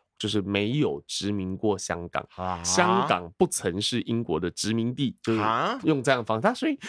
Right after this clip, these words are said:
Speaker 1: 所以说他变成说他等于是已经开始慢慢的用教育，然后开始让这个香港的人民去
Speaker 2: 嗯。
Speaker 1: 扭-，呃，忘记一些就是事实这种感觉。
Speaker 2: 可是那看周星驰的电影，什么“九七之后你就完蛋了”，那个，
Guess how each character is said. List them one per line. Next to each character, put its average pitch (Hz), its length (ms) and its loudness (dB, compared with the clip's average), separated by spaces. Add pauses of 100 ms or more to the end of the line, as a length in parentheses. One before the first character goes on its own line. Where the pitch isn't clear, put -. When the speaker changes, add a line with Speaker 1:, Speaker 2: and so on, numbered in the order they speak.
(120)
Speaker 1:
所 - 120 2
以 226 60 6
说 196 100 4
他 220 60 4
变 202 160 2
成 151 60 -2
说 165 100 2
他 170 60 2
等 95 120 -2
于 87 120 -2
是 127 280 -2
已 104 120 -6
经 127 180 0
开 120 140 2
始 98 160 -6
慢 110 180 2
慢 107 160 0
的 95 80 0
用 98 300 0
教 98 280 2
育， 92 240 -4 (200)
然 - 100 0
后 104 140 2
开 104 240 0
始 - 240 -6
让 90 340 0
这 95 120 -6
个 80 300 0
香 101 280 0
港 82 200 -2
的 80 380 -2
人 95 160 2
民 92 340 -2 (280)
去 123 80 -2
Speaker 2:
嗯。 113 200 2 (440)
Speaker 1:
扭-， 120 260 4
呃， 101 180 2
忘 180 240 4
记 147 160 0
一 143 60 2
些 117 420 -2 (300)
就 117 100 -2
是 107 160 0
事 113 320 0
实 - 220 -6
这 - 80 -6
种 78 280 -4
感 - 220 -2
觉。 - 100 -16
Speaker 2:
可 123 120 -2
是 180 400 -2
那 175 160 2
看 175 280 -2
周 165 160 2
星 165 220 -4
驰 113 200 -4
的 117 60 2
电 131 260 -2
影， 107 60 -6
什 101 140 -8
么 104 120 -4
“九 127 140 0
七 196 200 -2
之 196 160 0
后 202 160 0
你 165 80 -2
就 202 120 2
完 196 160 0
蛋 220 140 4
了”， 180 160 -2
那 156 100 -2
个， 151 160 -2